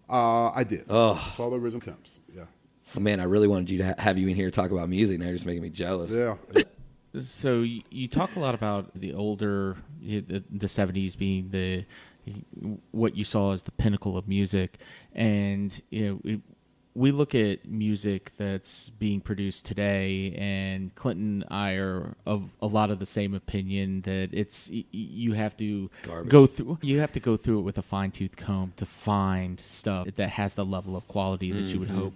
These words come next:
Speaker 3: that it has. Is there anything out there right now that you've seen as a professional in the industry that you look to and go, "These people are doing it right"?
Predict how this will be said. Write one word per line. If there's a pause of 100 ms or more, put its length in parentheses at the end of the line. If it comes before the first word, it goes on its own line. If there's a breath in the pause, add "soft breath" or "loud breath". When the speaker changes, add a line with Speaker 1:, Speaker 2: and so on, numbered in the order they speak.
(140)
Speaker 3:
that
it
has. (320 loud breath)
Is
there
anything
out
there
right
now
that
you've
seen
as
a
professional
in
the
industry
that
you
look
to
and
go,
"These
people
are
doing
it
right"?